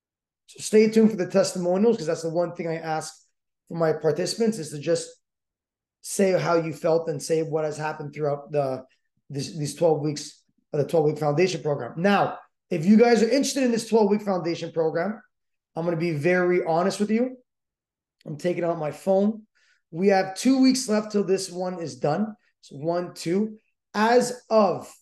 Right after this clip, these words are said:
November nineteenth, Sunday, November nineteenth, ladies and gentlemen, I am opening up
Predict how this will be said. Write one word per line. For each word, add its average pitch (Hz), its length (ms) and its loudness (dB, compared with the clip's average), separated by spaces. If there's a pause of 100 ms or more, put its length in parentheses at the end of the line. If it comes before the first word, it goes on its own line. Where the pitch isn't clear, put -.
(560)
November 196 840 -2
nineteenth, 220 840 -4
Sunday, 233 560 -2
November 202 580 2
nineteenth, 190 720 -6
ladies 180 420 0
and 180 160 -4
gentlemen, 202 440 0
I 180 140 -4
am 175 240 -10 (1200)
opening 247 440 6
up 202 220 -4